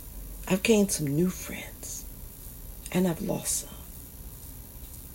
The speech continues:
both to the pandemic and just out of my life. You see, because as you go and change, as you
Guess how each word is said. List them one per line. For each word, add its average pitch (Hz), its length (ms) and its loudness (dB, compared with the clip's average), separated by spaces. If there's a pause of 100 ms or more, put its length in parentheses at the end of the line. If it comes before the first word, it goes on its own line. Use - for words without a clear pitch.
(1400)
both 156 200 0
to 175 100 -4
the 165 80 -4
pandemic 170 720 0 (1400)
and 160 120 4
just - 260 -2
out 160 160 -2
of - 180 -6
my 143 120 -2
life. - 560 -8 (1900)
You 208 100 4
see, 220 120 6
because 165 540 2 (440)
as 190 220 12
you 208 80 8
go 170 480 4 (400)
and 147 140 4
change, 156 520 6
as 147 220 6
you 151 180 0